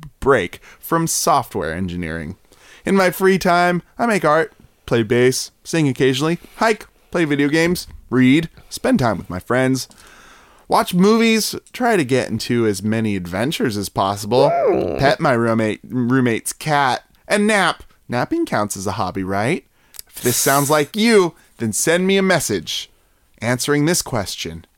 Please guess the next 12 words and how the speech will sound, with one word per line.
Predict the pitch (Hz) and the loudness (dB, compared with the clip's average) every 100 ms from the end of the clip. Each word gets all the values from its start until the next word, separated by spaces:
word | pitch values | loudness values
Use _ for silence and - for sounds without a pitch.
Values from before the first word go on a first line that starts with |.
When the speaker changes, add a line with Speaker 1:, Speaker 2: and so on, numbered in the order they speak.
| _ _ _ _ | _ _ _ _
Speaker 1:
If | - | -10
you | 107 104 | -8 -4
could | 123 | 0
ride | 135 135 139 | 2 2 2
any | 143 | -2
dinosaur | 151 180 180 165 - 175 | 0 0 0 -2 -2 0
into | 175 175 | 0 -2
battle, | - 185 160 107 95 _ _ _ _ _ _ _ _ | 0 2 2 -2 -6 _ _ _ _ _ _ _ _
which | 120 180 - - | -6 -4 -6 -8
would | 185 175 | -8 -6
you | 170 | -10
pick | - - 196 - - | -12 -6 -4 -6 -20